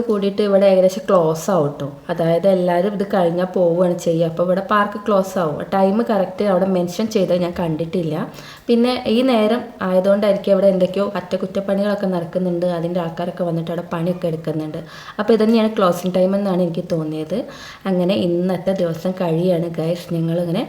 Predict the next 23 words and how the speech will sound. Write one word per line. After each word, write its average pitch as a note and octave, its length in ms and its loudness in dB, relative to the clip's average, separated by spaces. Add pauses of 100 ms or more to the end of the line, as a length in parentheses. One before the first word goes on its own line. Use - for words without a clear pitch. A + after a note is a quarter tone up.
(440)
ഒന്ന് F#3+ 180 0
വൈബ് F3 280 4
അടിച്ച് F3+ 260 -6
നടന്നു. D#3+ 340 0
ഇതിൻ്റെ E3+ 300 -2
പുറത്താണിത് E3 600 0 (120)
ട്ടോ. D3 100 -4 (140)
ഇങ്ങനെ F3 260 -6
പുറത്തൊരു E3 380 -2
ഇന്ത്യയുടെ D#3+ 500 -2
ഭൂപടമൊക്കെ D#3+ 540 -4
ഉണ്ട്. D#3 140 -4 (120)
കല്ലൊക്കെ D#3+ 400 -4
വെച്ചിട്ടാണ് E3 460 -6
സെറ്റ് F#3+ 200 -2
ചെയ്തിട്ടുള്ളത്. E3 400 -2 (360)
നേരെ B3 480 2
നമ്മൾ G3 160 2 (120)
പോയത് F3+ 380 4
നമ്മുടെ F3+ 120 -2 (200)
തിരൂർക്കാരുടെ E3+ 720 0
സ്വകാര്യ E3+ 480 -2
അഹങ്കാരമായ F3+ 560 0